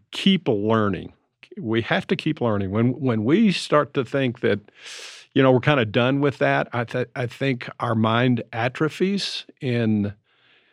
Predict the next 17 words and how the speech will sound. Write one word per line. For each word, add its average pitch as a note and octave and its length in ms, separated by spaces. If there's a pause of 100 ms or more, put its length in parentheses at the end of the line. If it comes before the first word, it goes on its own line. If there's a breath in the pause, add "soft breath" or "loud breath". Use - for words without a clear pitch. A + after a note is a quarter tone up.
(180)
that's C3+ 240
how D#3 140
we D3 140
become B2+ 560 (280)
forgetful. F#3 840
And, A#2 220
and D3 140
if - 120
we're F#3+ 80
just F#3 240
not F#3 160
engaging C#3 720 (360 soft breath)
our A#2+ 120
minds D3+ 440
in G#2+ 140
things, G#2 360
and, A2 100